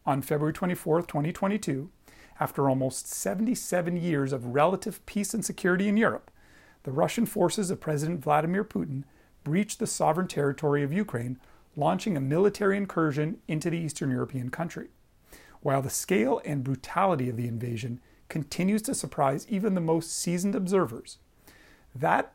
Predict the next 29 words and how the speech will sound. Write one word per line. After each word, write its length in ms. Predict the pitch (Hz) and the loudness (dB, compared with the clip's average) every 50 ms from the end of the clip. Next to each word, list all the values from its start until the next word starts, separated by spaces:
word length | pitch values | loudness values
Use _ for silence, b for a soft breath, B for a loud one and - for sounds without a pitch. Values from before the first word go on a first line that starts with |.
| _ - | _ -12
that 440 | 208 131 127 180 190 233 - - | -10 -6 -2 0 0 0 0 -2
President 480 | - - 156 139 127 131 139 135 - - | -2 -2 0 0 0 0 -2 -2 -4 -4
Putin 260 | - 160 170 180 151 | -4 -4 -2 0 0
invaded 460 | 147 139 127 147 143 131 - - - - _ _ B B B B B B | 0 0 2 2 0 0 -2 -4 -10 -14 _ _ B B B B B B
ranks 320 | - 135 156 208 214 208 - | -4 -2 0 0 0 0 0
among 300 | 226 175 160 170 170 151 | 0 0 0 0 0 0
the 80 | 143 | 0
most 540 | 143 147 147 160 180 202 220 214 214 - - | 0 0 0 2 2 2 2 2 -2 -6 -2
telegraphed 560 | - 175 185 175 151 139 151 151 143 - - | 2 2 2 2 4 4 4 4 4 2 0
wars 260 | 139 127 131 127 120 | 0 2 2 2 2
in 80 | 127 120 | 0 -2
history. 380 | 104 147 143 - - - - - _ _ _ _ _ _ _ _ _ b b b b b b b b - | -2 -2 -2 -2 -6 -12 -14 -16 _ _ _ _ _ _ _ _ _ b b b b b b b b -2
Putin, 400 | - 202 196 151 131 139 180 170 | 0 0 0 0 -2 -2 -2 0
who 160 | 160 160 160 | 0 0 -2
served 400 | - - - 156 156 160 156 165 | -2 0 2 2 4 4 2 0
in 280 | 113 - 143 139 139 | -2 0 0 0 0
the 120 | 135 139 139 | 0 -2 -4
Soviet-era 800 | - - - - 156 156 160 175 160 156 165 143 135 135 135 | -4 -4 0 0 2 2 2 2 0 2 2 0 0 0 0
K 200 | - - - 143 | -2 -4 -6 -6
G 160 | 131 123 135 127 | -4 -2 -4 -2
B, 300 | 120 175 208 180 - - - _ _ _ _ _ _ _ _ _ _ _ - _ - - - - _ - | 0 0 0 0 -2 -8 -14 _ _ _ _ _ _ _ _ _ _ _ -20 _ -20 -20 -20 -18 _ 0
openly 460 | - 185 254 - 220 208 208 202 202 202 | 2 2 2 4 2 2 2 2 2 2
lamented 560 | 196 190 180 156 151 156 147 147 - 165 131 | 2 2 2 2 -2 -2 -4 -2 -4 -4 -4
the 60 | 147 | -4
collapse 560 | - - - 160 151 156 160 175 196 - - 226 | -6 -4 -2 -2 0 0 -2 -4 -6 -6 -6 -6
of 80 | 180 | -4
the 60 | 190 | -4
Soviet 340 | 185 - 202 160 156 202 - | -4 -2 -2 0 0 0 -2
Union 360 | 170 147 135 127 127 123 127 | -2 -4 -4 -4 -4 -6 -8